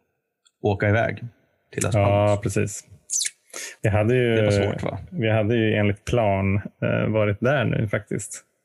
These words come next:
Speaker 2: på,
Speaker 1: Mm.
Speaker 2: på vårt hotell. Eh, ja, nej, men det var svårt tycker jag. Jag tycker det, det var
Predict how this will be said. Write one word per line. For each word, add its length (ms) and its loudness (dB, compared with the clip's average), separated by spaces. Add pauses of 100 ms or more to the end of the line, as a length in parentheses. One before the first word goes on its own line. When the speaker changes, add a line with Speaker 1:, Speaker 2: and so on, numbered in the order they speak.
Speaker 2:
på, 380 -2
Speaker 1:
Mm. 280 0 (800)
Speaker 2:
på 80 -2
vårt 280 0
hotell. 520 -2 (460)
Eh, 280 -2 (600)
ja, 260 2
nej, 120 2
men 100 2
det 80 0
var 80 -2
svårt 260 -2
tycker 180 -2
jag. 260 0 (560)
Jag 120 0
tycker 160 0
det, 280 0
det 80 2
var 600 2